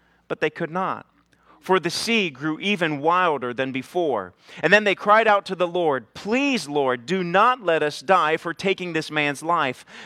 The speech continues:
Do not hold us accountable for killing an innocent man, for you, Lord, have done as you pleased." Then they took Jonah and threw him overboard,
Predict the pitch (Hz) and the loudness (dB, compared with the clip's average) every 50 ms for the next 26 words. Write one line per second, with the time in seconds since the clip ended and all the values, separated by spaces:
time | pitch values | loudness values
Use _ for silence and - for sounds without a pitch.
0 | - - 156 180 185 190 202 202 202 180 - 175 196 214 226 226 220 - 202 190 | -10 -4 -2 0 2 4 4 4 4 2 -2 -2 0 0 0 0 -2 -4 -6 -6
1 | - 185 175 180 175 165 147 165 160 - 156 143 - - - 214 220 180 160 143 | -4 -2 -2 -2 -2 -2 -4 -6 -6 -4 -4 -6 -6 -4 -4 -2 -2 -2 -2 -4
2 | 139 135 135 - - 175 196 208 190 - - 175 - - 156 160 156 147 123 107 | -4 -4 -6 -6 -4 -4 -4 -2 -4 -4 -4 -6 -6 -4 -4 -2 -2 -2 -2 -4
3 | 104 104 - - - - - - - 156 151 139 135 139 185 220 226 190 131 104 | -6 -10 -16 -20 -20 -20 -20 -6 -2 0 0 0 0 -2 -4 -2 -2 -2 -4 -6
4 | 101 95 104 _ _ _ _ - - 127 135 131 135 135 135 139 127 120 107 143 | -10 -14 -20 _ _ _ _ -12 -6 -4 -4 -2 -4 -4 -4 -4 -6 -4 -4 -6
5 | 135 135 135 123 113 120 120 110 - 135 139 127 113 104 101 95 - - - _ | -6 -4 -6 -10 -12 -14 -14 -16 -12 -10 -10 -10 -10 -12 -14 -16 -18 -18 -20 _
6 | _ _ _ _ _ _ _ _ _ _ _ _ _ _ _ _ _ _ _ _ | _ _ _ _ _ _ _ _ _ _ _ _ _ _ _ _ _ _ _ _
7 | - - 113 113 120 123 131 135 135 131 - 160 160 139 123 - 127 117 110 107 | -20 -8 -4 -2 -2 -2 -2 -2 -4 -4 -6 -8 -10 -10 -10 -10 -8 -8 -8 -8
8 | 104 110 117 117 _ _ _ _ _ _ _ _ - _ _ - 131 127 113 - | -10 -12 -14 -16 _ _ _ _ _ _ _ _ -20 _ _ -8 -8 -8 -8 -8
9 | - 131 139 135 131 135 123 120 120 123 113 113 101 90 - 85 82 78 76 - | -6 -6 -6 -4 -4 -4 -4 -4 -4 -4 -6 -8 -10 -12 -12 -16 -16 -18 -20 -20
10 | - | -20